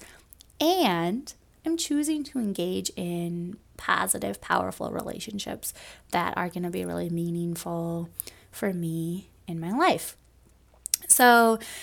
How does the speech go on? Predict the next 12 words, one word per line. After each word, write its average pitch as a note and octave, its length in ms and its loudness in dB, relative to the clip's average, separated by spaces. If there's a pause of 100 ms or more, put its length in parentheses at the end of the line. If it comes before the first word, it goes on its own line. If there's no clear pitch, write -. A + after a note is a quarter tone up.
(180)
that E4 320 12
is A#3 800 10 (560)
a, G#3+ 180 10 (300)
a G#3+ 60 8
big G3+ 600 6
shift - 640 0
I'm G3+ 140 2
trying F3+ 300 -6
to G#3+ 140 -8
make E3+ 280 -4
right B3+ 180 0
now. D4 280 -2